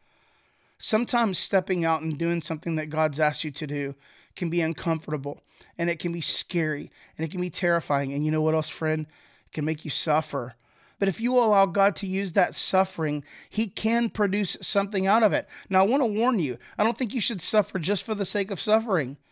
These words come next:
Like, don't just, "Hey, God, I'm gonna suffer for a little bit just because I feel like," I don't know, you probably think I should suffer. No, no, no, no.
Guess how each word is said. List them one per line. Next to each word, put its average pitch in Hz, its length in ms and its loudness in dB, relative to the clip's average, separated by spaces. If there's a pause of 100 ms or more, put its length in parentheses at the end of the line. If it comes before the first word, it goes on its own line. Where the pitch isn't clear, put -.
(360)
Like, 202 180 0
don't 226 220 2
just, 214 260 -4
"Hey, 208 140 2
God, 214 240 4
I'm 226 100 6
gonna 233 160 2
suffer 208 380 0
for 208 120 -4
a 202 60 2
little 208 160 2
bit 196 180 -2
just 185 220 -6
because 185 240 -2
I 180 60 2
feel 240 180 -4
like," 233 220 -2
I 254 60 -2
don't 214 100 0
know, 175 60 0
you 196 140 -2
probably 196 380 0
think 185 240 -4
I 180 60 0
should 170 220 -6
suffer. 165 280 0
No, 302 160 -2
no, 220 120 0
no, 160 120 0
no. 107 220 -8